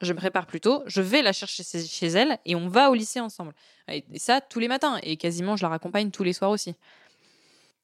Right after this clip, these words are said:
Alors, on dort ensemble une fois. Alors, euh, <laughs> moi, j'ai l'abouti-,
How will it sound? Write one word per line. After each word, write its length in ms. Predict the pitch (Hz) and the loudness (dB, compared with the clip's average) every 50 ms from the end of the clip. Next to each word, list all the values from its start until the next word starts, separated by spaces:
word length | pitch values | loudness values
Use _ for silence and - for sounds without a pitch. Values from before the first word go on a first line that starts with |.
| _ _ _ _ | _ _ _ _
Alors, 200 | - 185 180 180 - | 2 4 6 4 4
on 120 | 180 190 190 | 4 2 4
dort 240 | 185 208 220 220 | 6 6 6 6
ensemble 360 | 220 208 202 - 208 202 202 196 | 6 2 2 2 2 2 2 2
une 180 | 160 202 196 | 0 0 -2
fois. 320 | - - - 202 202 226 233 | -2 2 4 6 6 6 6
Alors, 320 | 208 180 170 170 170 165 | 4 4 4 4 4 4
euh, 200 | 160 156 156 156 | 2 2 0 0
<laughs> 20 | |
moi, 80 | 165 214 214 - - - - - - | 0 0 0 0 -2 -4 -6 -8 -4
j'ai 140 | - - 220 | 0 2 2
l'abouti-, 460 | 180 180 180 170 180 170 - - - | 4 2 2 0 -4 -8 -8 -10 -12